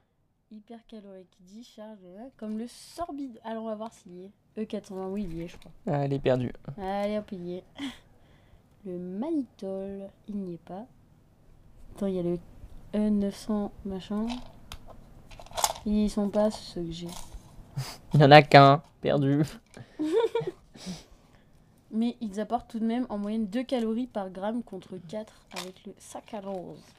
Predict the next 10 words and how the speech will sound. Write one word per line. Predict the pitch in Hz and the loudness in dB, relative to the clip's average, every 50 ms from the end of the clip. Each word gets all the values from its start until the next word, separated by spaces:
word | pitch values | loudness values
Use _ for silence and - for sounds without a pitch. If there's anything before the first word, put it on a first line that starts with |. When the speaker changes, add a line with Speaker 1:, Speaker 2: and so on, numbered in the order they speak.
| - - - - - - _ _ - - _ _ _ - | -20 -20 -20 -20 -20 -20 _ _ -20 -20 _ _ _ -6
Speaker 1:
Leur | - 202 202 | -6 -6 -4
pouvoir | - 247 254 320 349 - | -2 2 4 4 2 2
sucrant | - - - - 320 320 - | -2 -10 -6 -4 -4 -4 -4
est | - 226 | -4 -6
faible, | - - - - 262 254 233 190 196 180 165 - - - - - - - | -6 0 2 4 4 4 2 0 -2 -6 -8 -10 -14 -20 -20 -18 -14 -8
mais | - 202 208 | -6 -4 -4
ils | 202 202 | -4 -4
apportent | 208 196 208 208 208 | -6 -6 -6 -8 -8
des | 190 190 185 185 185 175 175 | -6 -8 -6 -6 -8 -8 -8
calories. | - 190 185 180 175 170 175 | -8 -8 -6 -6 -8 -8 -10